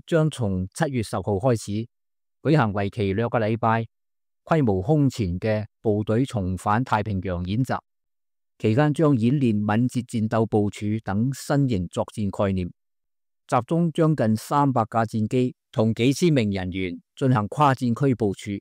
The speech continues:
美國空軍認為，第一同第二島鏈嘅軍事力量已經喺中共嘅遠端打擊範圍內。一旦衝突發生，若果中共大規模襲擊呢啲基地，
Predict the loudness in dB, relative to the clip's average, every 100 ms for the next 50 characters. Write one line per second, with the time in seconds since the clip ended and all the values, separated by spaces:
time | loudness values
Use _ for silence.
0 | _ _ _ _ _ _ _ _ 0 2
1 | 2 0 0 0 0 0 -2 -10 _ _
2 | _ _ _ _ 0 2 2 _ _ -4
3 | -4 0 0 0 0 2 2 2 2 -2
4 | 0 0 0 -2 -4 -2 -2 -2 -4 -2
5 | 0 2 2 0 0 0 0 0 2 0
6 | 0 2 2 4 2 4 2 2 0 -2
7 | -4 -6 -10 -12 _ _ _ _ _ _
8 | _ _ -8 0 2 2 0 0 0 0
9 | -4 -2 -2 -2 -4 -6 _ _ _ _
10 | _ -4 0 2 2 2 2 0 2 2
11 | 2 2 2 0 -4 -6 -4 -2 -2 0
12 | 0 2 0 -6